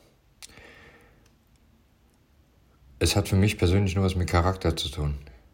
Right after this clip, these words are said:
Möchte ich den Menschen helfen? Oder möchte ich nur wie viele, viele, viele, viele Nagelstudios einfach nur profitgeil sein.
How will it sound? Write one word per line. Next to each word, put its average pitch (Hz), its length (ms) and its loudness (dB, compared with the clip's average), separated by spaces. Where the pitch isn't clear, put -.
Möchte 82 280 -4
ich - 440 -6
den 82 100 -2
Menschen 80 320 -2
helfen? 92 600 0
Oder 92 180 4
möchte 98 280 2
ich 85 120 0
nur 95 200 4
wie 95 180 4
viele, 156 580 8
viele, 113 240 2
viele, 107 240 2
viele 92 400 2
Nagelstudios 110 840 6
einfach 104 280 0
nur 98 320 2
profitgeil 85 800 4
sein. 71 440 -4